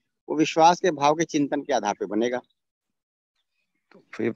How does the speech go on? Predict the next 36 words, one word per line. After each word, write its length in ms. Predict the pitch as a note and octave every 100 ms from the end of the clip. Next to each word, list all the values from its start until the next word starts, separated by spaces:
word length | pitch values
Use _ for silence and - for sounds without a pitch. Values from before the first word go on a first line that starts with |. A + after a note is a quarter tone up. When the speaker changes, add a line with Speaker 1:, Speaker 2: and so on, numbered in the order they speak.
| -
Speaker 2:
भैया, 280 | A2+ C3 -
तो 160 | -
दोनों 300 | G#2 G2 C3
हो 100 | A#2+
गया 140 | A2 A#2
ना, 100 | C#3
स-, 120 | -
अगर 240 | - G#2
सही 300 | G2+ G#2 B2
संस्कार 500 | D#3+ B2+ A2+ A2 F2+
है, 60 | F#2+
समझ 340 | - A2 A#2+
के 80 | C3+
आधार 240 | F#2+ E2+
पर, 160 | F#2 A#2+
जानने 400 | G#2+ G#2+ A2+ A#2
के 100 | G#2
आधार 240 | E2+ F2
पर, 160 | E2+ A#2+
तो 120 | B2
वो 120 | C3
चिंतन 340 | C#3 C3+ A#2 G#2+
में 160 | G#2
होगा, 320 | F#2 F2 G#2 C#3+ _ _ _ _ _
और 140 | A#2 G#2+
जो 180 | A#2+
नहीं 320 | C3 A2+ B2 D3+
Speaker 1:
नहीं। 100 | D3
Speaker 2:
है, 100 | D3
फिर 140 | D#3+
वो 100 | D3
चिंतन 340 | - _ C#3
का 80 | B2+
ही 120 | A2+
पार्ट 280 | A2 D#2 D2+ -
होगा। 200 | D2+